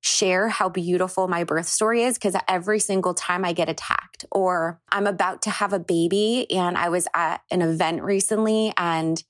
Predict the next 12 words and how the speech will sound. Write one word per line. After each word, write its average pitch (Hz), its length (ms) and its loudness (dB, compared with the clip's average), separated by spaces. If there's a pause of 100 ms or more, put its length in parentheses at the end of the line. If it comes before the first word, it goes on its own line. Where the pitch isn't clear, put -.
(120)
people 208 260 0
know 185 160 2
I'm 180 80 0
about 175 300 0
to 214 60 0
have 226 200 0
the 254 80 -2
baby 247 360 2
and 175 300 0
they 185 140 2
all, 175 320 0
uh, - 80 -2